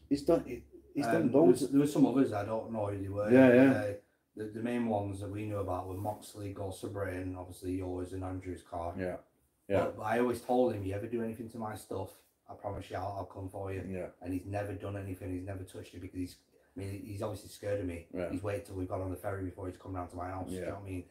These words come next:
Speaker 1: He's, he's, do you know what I mean? It'd be stupid enough to turn back up again now. I mean, the fucking police are on it, there's cameras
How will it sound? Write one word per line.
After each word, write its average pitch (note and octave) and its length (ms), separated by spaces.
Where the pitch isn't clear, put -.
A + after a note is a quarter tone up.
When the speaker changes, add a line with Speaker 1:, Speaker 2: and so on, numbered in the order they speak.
Speaker 1:
He's, C#3 160
he's, D3+ 380
do F#2+ 40
you A#2 160
know C3+ 40
what B2+ 60
I - 20
mean? B2+ 60
It'd A#2+ 200
be A#2 100
stupid B2+ 380
enough A2+ 140
to - 140
turn G#2 180
back F2+ 200
up G#2+ 120
again F2+ 200
now. F#2 180
I - 20
mean, F#2 200
the F2+ 60
fucking F2+ 380
police A2 320
are G2+ 80
on G2 80
it, F#2+ 100
there's - 160
cameras G#2 380